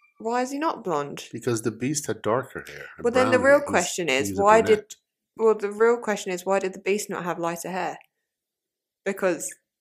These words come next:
Speaker 1: you know, he was turned into the Beast.
Speaker 2: Because it would look pretty silly, I suppose, to have a, like, big Beast
Speaker 1: Well, there
Speaker 2: with
Speaker 1: you go.
Speaker 2: blonde
Speaker 1: You've
Speaker 2: hair.
Speaker 1: answered your own question, haven't you?
Speaker 2: But so why didn't they make the prince's hair
Speaker 1: Because they had a
Speaker 2: brunette?
Speaker 1: vision, Derek, and they had to follow through.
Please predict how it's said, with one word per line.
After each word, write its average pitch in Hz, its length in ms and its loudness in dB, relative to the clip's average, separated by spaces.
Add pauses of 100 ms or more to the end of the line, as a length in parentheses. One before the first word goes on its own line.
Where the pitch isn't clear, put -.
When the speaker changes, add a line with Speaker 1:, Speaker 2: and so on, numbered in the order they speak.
(260)
Speaker 1:
you 185 120 -4
know, 156 160 -2
he 180 140 -4
was 170 120 0
turned 165 220 -2
into 175 240 -6
the 123 60 -8
Beast. - 360 -4
Speaker 2:
Because 92 200 -8
it 92 60 -4
would 85 160 -10
look 90 200 -12
pretty 92 240 -8 (120)
silly, 98 520 -8
I 69 40 -16
suppose, 80 440 -12
to 85 100 -10
have 80 120 -10
a, 82 80 -8
like, 76 220 -14 (100)
big - 200 -12
Beast 175 120 -6
Speaker 1:
Well, 262 60 -2
there 269 80 2
Speaker 2:
with - 20 2
Speaker 1:
you 285 60 -2
go. 339 60 0
Speaker 2:
blonde 381 120 6
Speaker 1:
You've 339 80 4
Speaker 2:
hair. 311 100 4
Speaker 1:
answered 285 220 -4
your 262 100 -2
own 262 80 -4
question, 339 300 -4
haven't 285 160 -8
you? 165 240 0 (100)
Speaker 2:
But 113 180 2
so 120 160 0
why 123 220 0
didn't 127 240 0
they 113 120 2
make 113 280 0 (180)
the 92 280 -2
prince's 117 400 -6
hair 73 280 -8 (480)
Speaker 1:
Because 370 300 2
they 370 60 4
had 339 180 4
a 339 60 4
Speaker 2:
brunette? - 20 -4
Speaker 1:
vision, 349 300 2
Derek, 202 320 2
and 277 80 -6
they 294 60 0
had 269 120 -2
to 294 100 -6
follow 302 280 2
through. 240 480 0